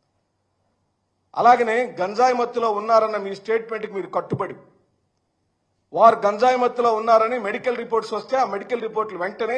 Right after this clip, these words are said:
ఈ సమాజానికి చెప్పాలి. వారి మీద రౌడీ షీట్లు ఉంటే ఆ పిల్లల మీద రౌడీ షీట్లు ఏ సంవత్సరంలో బనాయించబడింది? కొత్తగా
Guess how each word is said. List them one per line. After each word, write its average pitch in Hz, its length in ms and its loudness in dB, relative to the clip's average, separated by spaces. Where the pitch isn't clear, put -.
ఈ - 20 -12
సమాజానికి 175 500 -6
చెప్పాలి. 131 340 -10
వారి 226 220 6
మీద 254 200 0
రౌడీ 240 260 2
షీట్లు 240 300 -8
ఉంటే 208 200 -4
ఆ 190 100 4
పిల్లల 262 280 2
మీద 240 180 2
రౌడీ 233 260 0
షీట్లు 226 260 -8
ఏ 233 40 6
సంవత్సరంలో 233 460 -4
బనాయించబడింది? 196 720 -4
కొత్తగా 269 300 4